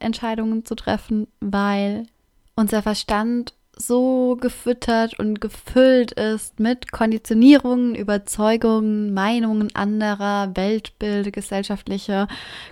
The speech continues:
Konditionierungen, Ordnungen, was auch immer, dass wir aus unserem Verstand heraus nicht eine Entscheidung treffen können, die unserem wahren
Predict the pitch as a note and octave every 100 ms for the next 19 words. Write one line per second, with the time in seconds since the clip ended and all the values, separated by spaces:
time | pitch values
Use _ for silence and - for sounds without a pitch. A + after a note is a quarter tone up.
0 | - A3+ G#3+ - A3 A3+ A3 G#3+ G#3+ -
1 | G#3+ B3 - G#3 G#3 G#3 G3 B3 - G#3
2 | - G#3+ G3+ G3+ A3 A3 G3+ - G3+ G3+
3 | G3+ G3 - _ _ _ _ _ - G3+
4 | A3+ - G#3+ G#3 - A3 B3 B3 G#3 F#3+
5 | G3 - - G#3+ B3 - - - - -
6 | _ _ _ - G#3 G#3 G3+ - A3 G#3+
7 | A3 - A3 G#3 - G#3 A3+ _ _ -
8 | - G3 G3+ B3 E4+ E4+ _ - - _
9 | _ - A3+ A3+ A3+ - G3+ G#3 G#3+ G3
10 | F#3 F3+ F#3+ F#3+ G3+